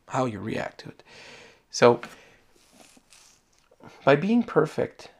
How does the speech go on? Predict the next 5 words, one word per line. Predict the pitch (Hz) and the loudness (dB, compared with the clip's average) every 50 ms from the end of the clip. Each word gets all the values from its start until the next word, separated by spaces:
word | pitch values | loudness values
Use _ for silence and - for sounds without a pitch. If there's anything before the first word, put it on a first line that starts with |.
| - | -12
and | - - 131 | -10 -8 0
trying | - 135 143 185 220 208 | 4 4 4 4 2 -2
to | - - 123 117 120 120 _ _ _ _ _ _ _ _ _ _ _ _ _ _ _ _ _ - | -4 -4 -6 -6 -6 -8 _ _ _ _ _ _ _ _ _ _ _ _ _ _ _ _ _ -2
act | 160 160 - - - - - - _ _ _ _ _ _ _ - | -2 -2 -2 -4 -10 -20 -20 -20 _ _ _ _ _ _ _ -4
perfectly | - 143 135 - - - - - - - - 156 | -2 0 0 0 -4 -12 -12 -10 -14 -14 -16 -16